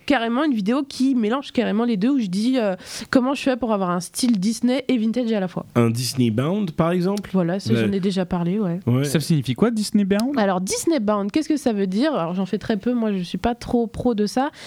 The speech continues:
Speaker 2: Mais
Speaker 1: Mais,
Speaker 2: Pixie,
Speaker 1: euh,
Speaker 2: oui,
Speaker 1: voilà,
Speaker 2: énormément.
Speaker 1: Pixie Tubeuse, euh, ma, ma pote Pixie, elle est trop forte là-dessus. En fait, c'est l'idée de mélanger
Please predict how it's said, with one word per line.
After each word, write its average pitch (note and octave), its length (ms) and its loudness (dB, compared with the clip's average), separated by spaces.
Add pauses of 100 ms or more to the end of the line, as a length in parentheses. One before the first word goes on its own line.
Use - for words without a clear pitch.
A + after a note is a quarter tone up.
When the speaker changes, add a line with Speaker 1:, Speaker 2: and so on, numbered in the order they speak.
(220)
Speaker 2:
Mais A3+ 120 6
Speaker 1:
Mais, B3+ 180 2
Speaker 2:
Pixie, D#4+ 220 0
Speaker 1:
euh, - 320 2
Speaker 2:
oui, A#2+ 100 0
Speaker 1:
voilà, F#3 240 2
Speaker 2:
énormément. A#3 160 0
Speaker 1:
Pixie C4 300 0
Tubeuse, A#3 500 0
euh, G3 160 0
ma, G3 160 0
ma G#3 320 0
pote G#3 180 -2 (160)
Pixie, A#3 300 0
elle B3 100 2
est F#3+ 80 0
trop C4+ 220 -2
forte C4 240 -2
là-dessus. A#3 420 0 (320)
En G#3 140 4
fait, D4+ 280 0
c'est - 360 0
l'idée C4 460 0
de A#3 180 0
mélanger C#4+ 800 0